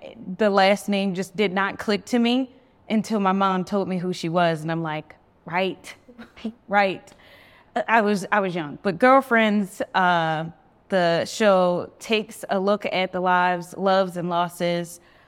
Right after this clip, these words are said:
of four different women, Tony, Maya, Lynn, and Joan. Tracee plays Joan. The connection that I got with Joan was just, um,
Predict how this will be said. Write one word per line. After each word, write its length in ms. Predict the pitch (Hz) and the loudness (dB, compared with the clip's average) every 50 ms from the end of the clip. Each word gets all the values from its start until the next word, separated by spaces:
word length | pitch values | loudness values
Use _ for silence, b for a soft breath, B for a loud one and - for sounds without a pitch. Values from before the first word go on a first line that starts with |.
| b b b | b b b
of 300 | 190 185 180 175 160 160 | 4 4 4 4 0 -4
four 300 | - - 226 240 233 240 | -6 -2 2 2 2 2
different 380 | 196 226 220 220 220 185 - | 2 0 0 0 -2 -4 -4
women, 520 | 190 190 196 190 190 185 190 190 190 190 185 | -2 -2 0 0 0 0 0 0 -2 -4 -6
Tony, 640 | - - - 208 208 214 208 208 208 208 196 - - | -6 -6 -2 0 2 2 2 2 2 2 0 -2 -2
Maya, 560 | 196 190 190 190 185 185 185 180 180 180 165 | -2 -2 0 0 0 0 0 0 0 0 -2
Lynn, 440 | 143 180 180 180 175 170 170 175 170 | -2 -4 -2 -2 -2 -2 -2 -2 -4
and 260 | - - 170 170 170 | -4 -6 -6 -6 -6
Joan. 580 | 160 180 214 208 202 180 165 165 165 165 170 - - | -4 -2 0 0 0 0 -2 -4 -4 -6 -8 -8 -8
Tracee 580 | - - 220 220 220 - 196 180 165 170 170 170 | -4 -2 -2 -2 -2 -4 -6 -6 -6 -6 -8 -8
plays 300 | - 175 165 160 147 160 | -8 -6 -6 -6 -8 -10
Joan. 560 | 160 - 185 190 180 170 160 151 151 156 156 b b b b b b b b b | -8 -4 -2 0 0 0 -2 -4 -6 -8 -10 b b b b b b b b b
The 120 | 180 220 | -2 0
connection 600 | 220 220 - 214 214 226 254 269 269 - - 269 247 | 0 0 0 0 2 4 2 2 2 0 0 2 2
that 140 | 240 226 214 | 4 4 4
I 140 | 196 190 | 2 2
got 400 | 180 165 165 196 185 190 190 - | 0 0 2 2 2 2 2 0
with 340 | 214 214 214 202 165 190 175 | -4 -4 -4 -4 -4 -6 -8
Joan 840 | 165 175 208 226 220 220 220 220 226 233 226 226 233 226 - - - - | -6 -2 0 2 2 4 4 4 2 2 2 2 2 0 -2 -4 -6 -8
was 300 | - 208 196 196 180 165 | -6 -4 -2 -2 -4 -4
just, 500 | - 196 208 196 190 185 - - - - 202 - - | -2 0 0 0 0 -2 -6 -10 -6 -4 -4 -4 0
um, 600 | - 190 185 180 180 175 170 175 170 170 170 | 2 2 4 4 2 2 0 -2 -2 -4 -6